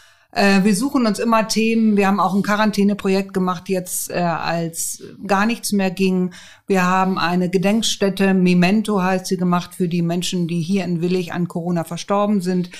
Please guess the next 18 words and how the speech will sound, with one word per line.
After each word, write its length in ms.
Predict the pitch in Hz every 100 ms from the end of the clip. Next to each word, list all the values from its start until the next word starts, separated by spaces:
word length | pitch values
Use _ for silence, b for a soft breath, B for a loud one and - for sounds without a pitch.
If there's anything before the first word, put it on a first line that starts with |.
| B B B
Das 220 | 208 190
heißt, 240 | 208 208 208
wir 120 | 196
suchen 360 | 214 285 254
uns 180 | 208 202
immer 380 | - 226 233 220
die 320 | 190 208 202
Themen, 320 | - 214 214
wo 100 | 196
wir 120 | 185 170
glauben, 580 | 185 185 208 202 196
das 240 | 185 180 -
bewegt 320 | 190 180 180
die 40 |
Menschen 360 | 180 170 190 214
momentan 640 | 208 208 202 196 196 190
und 160 | - 180
geben 560 | 196 196 185 160 -